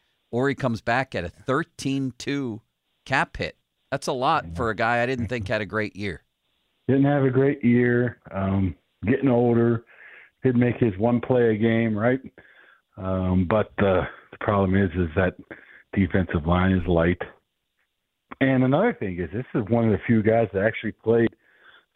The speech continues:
Speaker 2: seventeen games this year for him as well. So they might be hamstrung into just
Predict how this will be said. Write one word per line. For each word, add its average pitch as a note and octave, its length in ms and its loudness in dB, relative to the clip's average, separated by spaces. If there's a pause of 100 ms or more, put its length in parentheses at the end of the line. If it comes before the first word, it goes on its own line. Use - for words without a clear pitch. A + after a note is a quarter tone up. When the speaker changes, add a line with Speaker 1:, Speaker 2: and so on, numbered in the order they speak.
(140)
Speaker 2:
seventeen A2 560 0
games B2+ 320 0
this F2+ 180 -8
year F2 260 -4
for F2 220 0
him D#2+ 100 2
as C#2 200 0
well. F2 440 2 (460)
So F#2 120 2
they A#2+ 160 4
might A2+ 260 2
be E2 160 -6
hamstrung F#2+ 720 -2
into G#2+ 340 2
just - 200 -8